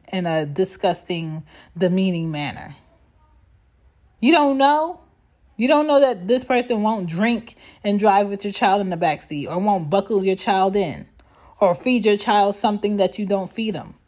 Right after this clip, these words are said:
Like, my friends know, like, I cook my children's food. I don't feed them fast food a lot. I don't take them to McDonald's. I don't give them Burger King.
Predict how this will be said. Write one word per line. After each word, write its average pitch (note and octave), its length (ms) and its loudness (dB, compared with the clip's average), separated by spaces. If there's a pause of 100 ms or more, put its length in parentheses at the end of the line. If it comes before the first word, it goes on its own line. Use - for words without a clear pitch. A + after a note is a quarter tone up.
(1300)
Like, A3+ 200 6
my B3+ 220 0
friends C4 360 2
know, B3 240 4
like, F#3+ 180 -2
I G3+ 140 -2
cook A3 260 -10
my G3+ 160 -6
children's A3 440 -6
food. A#3+ 440 -6 (440)
I G3+ 120 -2
don't A3+ 320 2
feed B3 140 -4
them A3 180 -4
fast A3 340 -2
food B3+ 180 -8
a G3 60 0
lot. C#3+ 320 -6 (400)
I G#3 140 4
don't A3 320 4
take A#3+ 160 -2
them A3 160 -8
to B3+ 120 -8
McDonald's. G3+ 580 -2
I D#3+ 100 -4
don't G#3 360 2
give A3 200 -2
them G#3 220 0
Burger G3+ 280 0
King. D3+ 380 -10